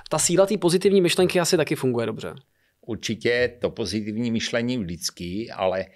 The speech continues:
Speaker 2: důležitý je tam ještě ten respekt, aby byl. Jo, takže nepouštím se do toho, že budu sledovat film s nějakým velkým zaujetím, třeba ten horor, protože když ho budu sledovat, si musí uvědomit, že když pak půjdu třeba na záchod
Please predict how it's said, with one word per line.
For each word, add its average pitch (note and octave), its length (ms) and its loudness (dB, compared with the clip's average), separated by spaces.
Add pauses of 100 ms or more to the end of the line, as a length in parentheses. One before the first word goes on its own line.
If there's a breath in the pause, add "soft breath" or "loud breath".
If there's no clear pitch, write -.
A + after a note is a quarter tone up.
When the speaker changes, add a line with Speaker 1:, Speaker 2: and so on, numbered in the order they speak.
(300 soft breath)
Speaker 2:
důležitý A2+ 600 -2
je A2+ 100 -2
tam A2+ 260 -4
ještě - 360 -4
ten A2 480 -4 (140)
respekt, - 800 -6
aby G2 240 -8
byl. E2+ 420 -8 (460)
Jo, F#2+ 200 -10
takže G#2+ 340 -2
nepouštím G#2 640 -2
se A#2 200 0
do G2+ 120 -2
toho, G#2 400 2
že F#2+ 280 0 (380 loud breath)
budu A2+ 180 -4
sledovat B2 560 2
film G#2 440 0 (420 soft breath)
s F#2 140 -8
nějakým A2 400 -2
velkým A2+ 420 2
zaujetím, G2 600 0
třeba - 180 0
ten A2 200 0
horor, F2+ 540 0
protože - 420 -4
když F#2 220 -6
ho B2 80 2
budu C3+ 160 -4
sledovat, B2+ 560 0
si - 140 -6
musí G#2 300 -8
uvědomit, A2 480 0
že G#2 100 -4
když G2 220 -8
pak - 220 -4
půjdu A#2 160 -8
třeba G#2+ 240 0
na G2 160 -2
záchod A2+ 480 -2